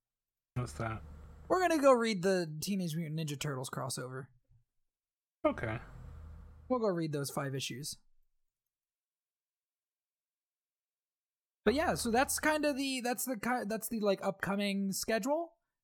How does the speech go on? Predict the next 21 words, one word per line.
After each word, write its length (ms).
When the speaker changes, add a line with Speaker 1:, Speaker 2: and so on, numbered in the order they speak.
Speaker 2:
for 100
now. 280
Uh, 240
we've 160
got 420
two 140
more 160
issues 420
left 440
in 320
this 200
story 420
arc. 340
Then 160
we're 80
gonna 120
go 80
read 340
the, 260
the 80
five-part 680